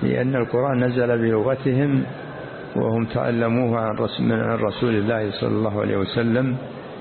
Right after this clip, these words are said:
لهذا سئل أحد العلماء قديما، قيل: "وجد من يقرأ القرآن ولا يفهمه"، قال: "هذا بدعة".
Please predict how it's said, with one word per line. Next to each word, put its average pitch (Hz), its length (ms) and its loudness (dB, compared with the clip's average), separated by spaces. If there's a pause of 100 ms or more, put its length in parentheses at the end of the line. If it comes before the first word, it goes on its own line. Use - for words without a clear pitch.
(720)
لهذا 113 880 0 (540)
سئل 131 280 2 (1500)
أحد 113 160 0
العلماء 107 500 2
قديما، 107 640 2 (1200)
قيل: 123 300 2
"وجد 117 380 2
من 113 480 2
يقرأ 113 360 0
القرآن 123 360 0
ولا 117 200 2
يفهمه"، 104 460 -2 (580)
قال: 139 180 0
"هذا 123 260 0
بدعة". 113 420 0